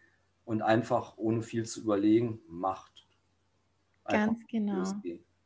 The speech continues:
Speaker 1: Ja.
Speaker 2: So mache ich das genauso. Mein Weg führt mich natürlich immer noch mehr, noch tiefer mit Teki in Themen rein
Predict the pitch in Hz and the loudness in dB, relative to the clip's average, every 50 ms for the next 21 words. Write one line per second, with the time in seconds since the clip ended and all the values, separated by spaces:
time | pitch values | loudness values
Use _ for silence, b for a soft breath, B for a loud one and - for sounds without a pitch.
0 | _ _ _ _ - - - - - 269 262 262 240 220 220 226 247 226 - - | _ _ _ _ -12 -12 -8 -2 2 4 4 6 6 4 4 2 0 -2 -2 0
1 | 233 220 220 - - - 226 214 214 214 214 233 247 262 254 - 254 247 247 247 | 0 0 0 -2 -2 0 2 4 4 4 4 4 4 2 2 2 2 2 2 2
2 | 233 214 220 240 254 233 233 233 240 226 - - 262 233 233 - 240 240 254 233 | 4 4 4 4 4 6 6 4 4 4 2 4 4 4 6 4 2 4 6 4
3 | 226 226 - 254 226 240 226 - 214 277 311 311 311 285 269 262 269 294 320 330 | 4 4 2 2 2 2 2 2 4 4 6 6 6 4 4 4 4 4 4 6
4 | 285 247 247 247 269 294 294 254 254 311 - - - - - 262 277 294 - 262 | 6 8 8 8 6 6 6 6 6 6 4 0 -4 0 2 4 4 4 6 6
5 | 233 226 226 226 226 - - 269 254 269 302 - - 294 262 220 - 254 262 - | 6 6 6 4 2 -2 0 2 2 2 2 0 -2 0 2 2 4 2 2 2
6 | - 262 240 233 247 262 247 247 240 233 226 220 226 233 247 269 254 | 2 0 2 4 4 4 4 2 4 4 4 4 4 4 4 2 2